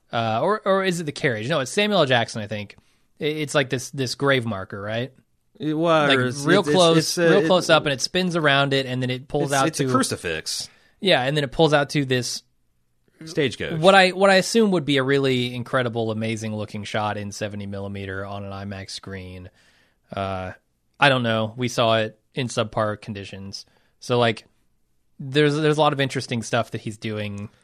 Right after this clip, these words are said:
Speaker 2: But ninety percent of the movie takes place in a dimly lit cabin. And, like, to me, when I think of, like,
Speaker 1: Mm-hmm.
Speaker 2: seventy millimeter, like, I, you know, my, the thing I first think of is Lawrence of Arabia and how they just, you, like,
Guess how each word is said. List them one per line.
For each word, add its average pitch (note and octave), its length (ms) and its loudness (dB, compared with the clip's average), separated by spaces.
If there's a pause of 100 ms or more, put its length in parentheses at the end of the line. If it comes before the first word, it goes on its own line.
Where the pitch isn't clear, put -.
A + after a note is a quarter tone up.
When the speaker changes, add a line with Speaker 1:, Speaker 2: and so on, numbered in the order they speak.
(440)
Speaker 2:
But D#3 180 2
ninety F3+ 380 2
percent E3+ 320 -2
of D#3 60 2
the C#3 60 0
movie C#3+ 240 0
takes B2 260 -6
place C3+ 300 -4
in A2+ 60 -2
a G2+ 80 -2
dimly A2+ 460 -4
lit G2+ 280 -6
cabin. D#2 680 -8 (640)
And, B2+ 120 -6
like, C3+ 160 2
to D3 80 -2
me, F#3 180 2
when E3 140 4
I D#3 60 6
think D3+ 240 -2
of, A2+ 80 0
like, G#2+ 140 2
Speaker 1:
Mm-hmm. - 40 -4
Speaker 2:
seventy B2 300 0
millimeter, G#2+ 460 -2
like, G2 140 -2
I, G2 120 0
you G2 300 -4
know, F#2 80 -4
my, F#2 280 -4
the F#2 140 -10
thing G#2+ 300 -6
I F#2 80 -2
first - 340 -6
think A2+ 200 -8
of F2 220 -6
is E2+ 220 -10
Lawrence F#2+ 280 -4
of F2 120 -12
Arabia D#2+ 580 -6
and E2+ 160 -10
how G2 280 -2
they G#2 200 -4
just, F#2+ 260 -8
you, F#2+ 320 -8
like, F2 320 -8